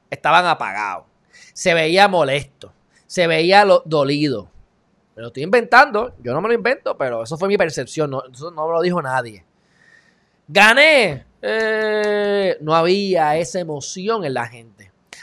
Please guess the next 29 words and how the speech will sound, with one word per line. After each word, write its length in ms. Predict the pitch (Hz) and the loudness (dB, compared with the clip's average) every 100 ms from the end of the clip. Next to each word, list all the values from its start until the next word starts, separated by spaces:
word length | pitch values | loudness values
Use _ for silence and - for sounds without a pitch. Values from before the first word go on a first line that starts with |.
| - | 0
Acababa 500 | 151 170 165 180 233 | 2 6 8 8 10
de 60 | |
hablar 240 | 214 190 202 | 10 8 6
Wanda 280 | 196 185 180 | 4 4 2
Vázquez 280 | 175 202 | 2 -2
Garcet, 380 | 180 170 147 135 - | -2 -2 -4 -10 -8
y 100 | 151 | -2
Wanda 320 | 139 151 185 | 0 2 4
Vázquez 280 | 170 - 185 | 4 2 -2
Garcet 420 | 170 - 165 - _ | -2 -2 -6 -6 _
hizo 300 | - 147 190 | -12 -4 -2
un 160 | 165 180 | -2 -2
trabajo 500 | 185 156 151 202 - _ _ - | 0 2 4 2 -2 _ _ 0
pésimo 640 | 170 226 247 190 113 98 - - - | 2 2 0 -4 -6 -14 -18 -20 -14
en 220 | 143 139 | -10 -10
su, 280 | 135 151 147 - | -8 -8 -10 -10
en 140 | 135 | -12
su 160 | 135 151 | -6 -2
alocución. 520 | 151 170 - 139 151 _ _ _ _ _ _ _ - | -2 -4 -4 -6 -6 _ _ _ _ _ _ _ -2
Le 140 | 156 | 0
echó 280 | 156 - 185 | 0 6 8
la 140 | 233 | 8
culpa, 520 | 202 185 180 190 233 _ _ _ _ _ _ _ _ _ _ _ _ _ _ - | 8 2 4 0 0 _ _ _ _ _ _ _ _ _ _ _ _ _ _ -8
le 100 | 147 | -6
echó 140 | 143 | 0
la 120 | 151 160 | 0 2
culpa 540 | 170 175 180 170 156 | -2 4 6 8 6
a 80 | 135 | 2
que 320 | 143 143 139 | -2 -2 -4